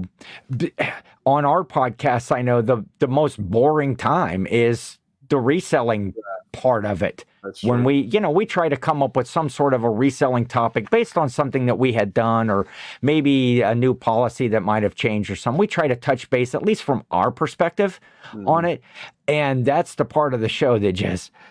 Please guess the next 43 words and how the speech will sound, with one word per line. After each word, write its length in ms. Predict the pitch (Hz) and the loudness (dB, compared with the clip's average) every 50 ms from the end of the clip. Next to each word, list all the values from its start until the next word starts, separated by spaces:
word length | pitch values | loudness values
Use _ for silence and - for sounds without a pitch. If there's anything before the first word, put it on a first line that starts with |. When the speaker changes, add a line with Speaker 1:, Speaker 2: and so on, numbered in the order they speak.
| _ - | _ -12
Speaker 2:
Mm. 280 | 107 113 117 120 117 | -8 -8 -6 -4 -2
Speaker 1:
uh, 260 | 98 107 107 107 92 - | 0 0 0 0 0 0
it 180 | - 117 107 76 | 0 -2 0 0
really 300 | 123 139 139 135 135 131 | 2 0 2 2 0 0
starts 440 | 117 156 135 - 156 143 139 147 131 | 0 -2 0 0 0 0 -2 -4 -6
to 120 | _ 135 135 | _ -2 -2
Speaker 2:
<laughs> 120 | 110 92 135 | 2 2 2
Speaker 1:
just 260 | 143 139 123 - - 107 | 2 2 -2 -4 -10 -4
drag, 420 | 95 113 127 139 147 147 135 147 | 0 0 2 2 2 2 2 2
Speaker 2:
Yeah. 100 | 160 156 | 2 2
Speaker 1:
you 60 | 127 | 2
know. 160 | 117 110 104 | 2 2 2
I'd 180 | 113 123 139 135 | 2 2 0 0
ra-, 120 | 131 123 - | -2 -2 0
I'd 220 | 90 117 127 143 | 0 0 0 0
Speaker 2:
Mm-hmm. 60 | 139 | 0
Speaker 1:
rather 200 | 156 147 135 127 117 | 0 0 0 -2 -4
Speaker 2:
Because 100 | - - | -2 0
Speaker 1:
talk 180 | 139 120 113 | 0 0 0
Speaker 2:
it's 60 | - 302 | -2 -4
Speaker 1:
about, 180 | 202 123 117 113 | -2 0 0 2
Speaker 2:
already 220 | 113 - 160 123 | 0 0 0 -2
Speaker 1:
you 20 | 123 | -2
Speaker 2:
been, 60 | 117 | -2
Speaker 1:
know, 240 | 104 101 107 107 104 _ _ _ _ _ _ | 0 -2 -2 -2 -6 _ _ _ _ _ _
Speaker 2:
it's 120 | 131 139 - | -10 -6 -4
already 280 | 147 143 143 143 143 | -4 -2 -2 -4 -4
been 160 | 131 139 135 | -4 -8 -8
talked 240 | - 156 147 147 _ | -6 -8 -8 -8 _
about 320 | 113 107 110 110 107 _ - | -10 -8 -8 -8 -8 _ -10
ten 240 | - 123 123 120 | -10 -8 -8 -8
times 400 | 117 135 147 143 123 110 110 110 | -8 -8 -8 -8 -8 -10 -8 -8
on 120 | 120 107 107 | -8 -8 -8
the 60 | 107 | -10
vid-, 180 | 101 113 147 147 _ _ 110 | -10 -10 -12 -12 _ _ -8
uh, 60 | 117 | -6
Speaker 1:
Y-, 60 | 170 180 120 | -6 -4 -4
Speaker 2:
on 160 | 120 117 117 117 | -6 -8 -8 -8
other 120 | 135 139 | -8 -8
people's 340 | 101 - 98 92 - 90 85 | -8 -10 -12 -12 -14 -18 -16
videos. 240 | 104 92 87 87 82 | -16 -16 -14 -6 -2
Speaker 1:
it 160 | 135 147 143 | -2 0 2
ex-, 280 | 135 139 135 127 - - | 2 0 -2 -2 -4 -8